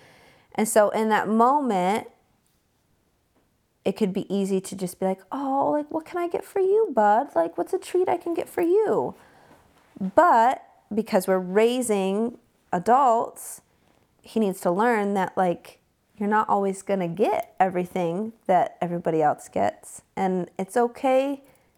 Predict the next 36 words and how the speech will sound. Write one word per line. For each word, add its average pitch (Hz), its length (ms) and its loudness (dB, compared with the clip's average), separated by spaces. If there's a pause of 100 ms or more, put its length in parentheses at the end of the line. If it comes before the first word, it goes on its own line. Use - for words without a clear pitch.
(120)
to - 100 -2
deal 208 300 2
with 208 120 0
that - 180 -2
disappointment - 760 -4 (1040)
and 180 460 0 (500)
to - 100 -12
have 208 180 0
a - 20 -2
good 220 160 0
attitude 220 480 2
about 185 220 2
it 190 100 0
and 214 120 -6
be 208 100 -4
happy - 340 -8
for - 180 -12
Cruz. - 540 -10 (400)
Um, 180 420 0 (1400)
yeah, 190 300 2
so 190 160 -4
I 190 40 0
think 226 280 -4
that's 196 240 0
what, - 400 -2 (720)
that's 202 240 0
an 190 80 -2
example 175 500 -2
of 165 100 -10
what 170 100 2
it - 120 -4
looks 175 280 -6
like - 180 -2
for - 280 -8
us 180 300 0
is - 300 -8